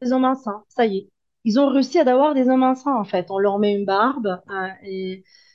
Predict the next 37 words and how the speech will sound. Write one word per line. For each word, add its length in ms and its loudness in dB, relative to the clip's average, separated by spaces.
là, 80 4
je 60 -2
suis 120 -6
très 200 -2
crue, 300 2
hein, 140 4
parce 180 -2
que, 140 0
en 80 0
fait, 140 0
je 60 -10
suis 120 -14
très 540 2
triste 260 -12
pour 140 -16
ces 200 -6
filles 340 -10
et 20 -4
ces 180 -8
jeunes 220 -4
femmes, 340 -4
parce 200 -4
que, 420 -6
en 100 -4
fait, 100 0
je 60 -4
suis 120 -2
très 180 0
crue. 180 2
En 100 2
même 200 0
temps, 180 2
c'est, 560 2
je 200 -16
trouve 140 -2
beaucoup 240 0
d'empathie, 680 0